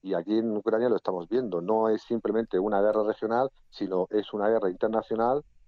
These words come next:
algunos dicen la tercera, que implica no solo a Kiev y a Moscú, sino a actores internacionales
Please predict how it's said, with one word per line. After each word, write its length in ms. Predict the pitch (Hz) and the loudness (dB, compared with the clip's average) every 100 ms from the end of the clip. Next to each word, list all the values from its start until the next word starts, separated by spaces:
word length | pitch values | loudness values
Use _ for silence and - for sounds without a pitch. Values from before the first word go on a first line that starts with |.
| - | -4
algunos 360 | 92 95 113 | -2 0 0
dicen 260 | 113 127 101 | 0 -2 0
la 100 | 95 | 0
tercera, 440 | 92 - 113 131 151 _ _ | 0 0 0 0 -2 _ _
que 240 | - 95 92 | -2 0 0
implica 580 | 98 - 107 - 123 135 - - | -6 -6 -4 0 0 0 -6 -6
no 140 | 107 | -4
solo 420 | 110 131 113 82 - _ - | 0 2 2 0 -2 _ -4
a 120 | 92 | -2
Kiev 220 | - 113 | 0 0
y 40 | |
a 40 | 113 | 0
Moscú, 380 | 110 - 123 127 | 0 -2 -2 -2
sino 300 | - 110 107 | -2 0 0
a 40 | |
actores 320 | 95 110 101 | 0 -2 -2
internacionales 760 | 104 104 104 104 107 107 120 131 | -2 -2 -2 -2 0 2 2 0